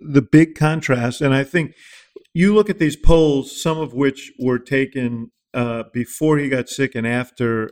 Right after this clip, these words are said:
uh, the debate. Uh, some included the period when he got sick. Uh, and, you know, I thought the minute that debate ended that this campaign was over, uh, that,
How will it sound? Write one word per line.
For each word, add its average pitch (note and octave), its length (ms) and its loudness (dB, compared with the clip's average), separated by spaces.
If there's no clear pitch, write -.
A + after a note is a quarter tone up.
uh, G#2+ 360 -10
the A2+ 140 -4
debate. A2+ 580 -6
Uh, G#2 400 -10
some B2+ 320 -6
included A#2+ 560 -6
the - 60 -8
period B2+ 420 -2
when A2+ 140 -10
he A2 180 -8
got G#2+ 280 -12
sick. - 280 -6
Uh, - 260 -2
and, C#3 340 0
you E3+ 160 0
know, D3 120 2
I D#3+ 180 0
thought D3+ 400 0
the C3+ 100 4
minute C3+ 320 0
that B2+ 160 0
debate A#2 320 -2
ended B2+ 300 -2
that A#2 180 -6
this A#2+ 160 -4
campaign A2+ 500 -6
was G#2 240 -8
over, A2 380 -6
uh, A2 300 -4
that, A2 260 -6